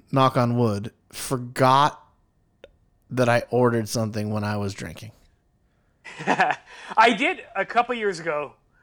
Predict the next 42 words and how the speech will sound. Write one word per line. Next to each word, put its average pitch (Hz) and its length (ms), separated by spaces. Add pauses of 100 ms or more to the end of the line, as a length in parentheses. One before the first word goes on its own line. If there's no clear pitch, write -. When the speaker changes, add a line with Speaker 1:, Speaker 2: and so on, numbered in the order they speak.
(140)
Speaker 2:
order 208 560
a 160 420 (220)
GoPro 220 560
knockoff 175 720 (480)
action 202 400
camera 156 440
from 135 440
Woot. 190 400 (840)
Speaker 1:
Oh, 160 220
Speaker 2:
It 190 40
was 185 100
Speaker 1:
okay. - 60
Speaker 2:
one 247 100
of 233 40
those 196 140
Wo-, 175 220 (140)
Woot 240 280
off 190 240
deals, 170 360
and 156 80
Speaker 1:
Yeah, 143 100
Speaker 2:
it 135 40
was 127 100
Speaker 1:
yeah. 151 60
Speaker 2:
like 160 320 (600)
forty 247 320
bucks 175 500 (280)
for 190 460 (140)
a 170 520
GoPro 214 400
style 208 300
camera, 170 380
and 160 40
then 160 60
it 156 80
came 208 160
with 180 80
all 185 140
the 190 80
accessories 170 800
and 156 100
a 139 180